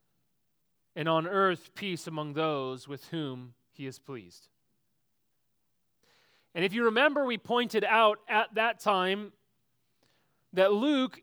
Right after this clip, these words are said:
is locating these events intentionally in history. He contrasts Jesus' arrival with the earthly kings of the day, starting with Caesar Augustus, who proclaimed himself to be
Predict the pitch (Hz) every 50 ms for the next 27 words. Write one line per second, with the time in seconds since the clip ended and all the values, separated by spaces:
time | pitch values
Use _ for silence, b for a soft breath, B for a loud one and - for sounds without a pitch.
0 | _ - - 233 240 226 165 175 - 190 202 226 269 269 - - 254 262 247 233
1 | 226 233 226 214 208 220 214 196 170 190 185 160 180 202 202 202 202 196 - -
2 | - - - - _ _ _ _ - 190 185 - - 240 247 233 - - 226 214
3 | 196 190 190 185 185 - - 233 220 226 226 214 214 214 214 208 208 196 175 -
4 | _ _ _ 185 175 - - - 123 101 - _ _ _ _ _ _ _ _ _
5 | _ _ _ _ _ _ _ _ _ _ _ _ _ _ _ _ _ _ _ _
6 | _ _ _ _ _ _ _ _ _ _ _ _ _ _ _ _ _ _ _ _
7 | _ - 160 143 - - 202 214 226 233 - - 202 180 165 160 170 - - -
8 | 165 139 147 170 180 180 170 156 147 160 156 147 165 160 175 180 185 190 196 190
9 | 156 165 165 165 170 175 180 175 180 190 190 185 - - 202 220 226 214 208 214
10 | 214 214 196 - - 226 220 214 208 160 185 170 151 170 170 151 208 214 202 190
11 | 175 175 180 180 185 - b b b b - - 220 214 220 247 240 240 220 -
12 | - - - - 226 226 160 202 233 226 190 160 170 160 160 160 - - - 185
13 | 190 185 - - - - - _ _ _ _ 196 185 - 190 180 - - 226 226
14 | 233 226 220 165 160 214 208 190 - - 311 311 285 240 - - - - - 226
15 | 175 156 180 160 147 143 151 170 170